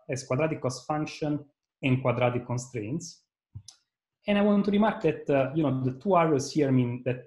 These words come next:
uh, these two problems are just equivalent to each other. So we just rewrote the math in a different way.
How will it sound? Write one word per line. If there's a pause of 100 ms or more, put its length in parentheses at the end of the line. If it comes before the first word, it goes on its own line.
uh,
these
two
problems
are
just
equivalent
to
each
other.
So
we
just
rewrote
the
math
in
a
different
way.